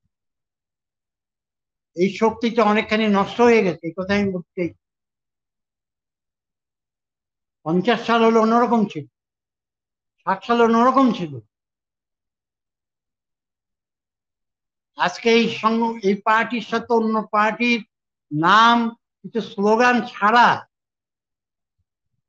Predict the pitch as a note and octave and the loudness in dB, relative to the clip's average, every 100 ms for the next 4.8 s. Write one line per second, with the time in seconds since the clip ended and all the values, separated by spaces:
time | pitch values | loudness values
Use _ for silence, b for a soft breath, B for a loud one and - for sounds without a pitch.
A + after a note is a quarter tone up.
0 | _ - - A#3 A3+ A3+ G#3+ G3 A#3 A#3+ | _ -20 -6 -4 0 0 2 2 2 2
1 | A#3 A#3 A3 A#3+ G#3+ A#3 G3 A#3 A#3+ F3+ | 0 0 0 0 0 0 0 -2 -2 -4
2 | G3+ C4+ C4+ C4 A#3 F#3+ - G#3 - F3 | -2 -2 -2 -2 0 -2 -2 -8 -6 -4
3 | F3+ F3+ A#3 A#3 D#3 - _ _ _ _ | -4 0 -2 -2 -6 -10 _ _ _ _
4 | F#3+ G3 G3+ A#3+ B3 F3+ C3+ | -6 -2 0 2 0 0 -6